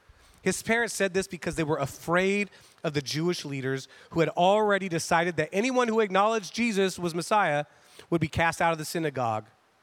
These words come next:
That is why his parents said, "Ask him." The parents can't even be,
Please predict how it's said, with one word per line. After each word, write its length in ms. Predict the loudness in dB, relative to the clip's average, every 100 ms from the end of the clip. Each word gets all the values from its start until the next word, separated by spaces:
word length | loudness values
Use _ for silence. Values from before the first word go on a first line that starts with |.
| _ _ _
That 160 | 2 4
is 80 |
why 160 | 4 2
his 100 | 2
parents 320 | 0 0 0
said, 140 | -4 -4
"Ask 320 | -2 -2 -2
him." 220 | -4 -4 -6 -16 -20 -2 0
The 80 |
parents 500 | 2 2 0 -2 -2
can't 200 | 0 0
even 260 | 2 0 -2
be, 220 | -2 -6